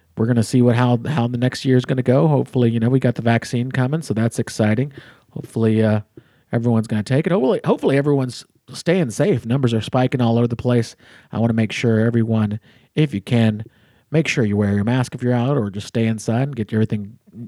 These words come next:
delivered. If you have to go out there and work, be careful. Make sure you're using your hand sanitizer. Make sure you're washing your hands.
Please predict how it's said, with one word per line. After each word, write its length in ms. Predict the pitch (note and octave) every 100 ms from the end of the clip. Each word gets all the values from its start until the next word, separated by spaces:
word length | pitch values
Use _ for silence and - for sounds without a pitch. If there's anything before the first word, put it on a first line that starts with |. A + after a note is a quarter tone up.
| C3
delivered. 420 | A#2 C3 D3+ D3+
If 80 | B2
you 100 | A2+
have 120 | A#2+
to 60 | B2+
go 120 | C3
out 140 | A#2+
there 120 | A#2+ A#2+
and 100 | A#2+
work, 240 | C#3 D#3
be 100 | E3
careful. 500 | D#3 D3+ D3+ D#3+ D#3+ - - - - _ -
Make 120 | D3+
sure 180 | - B2
you're 140 | A2
using 200 | G#2+ A2+
your 80 | G#2
hand 160 | G#2+
sanitizer. 840 | G#2 - G#2+ G#2 G#2+ G#2 G2+ G#2 A#2
Make 140 | D#3+ D#3+
sure 160 | C3
you're 100 | G#2+
washing 340 | G#2 G2 G2 G#2
your 100 | G2
hands. 300 | G#2+ G#2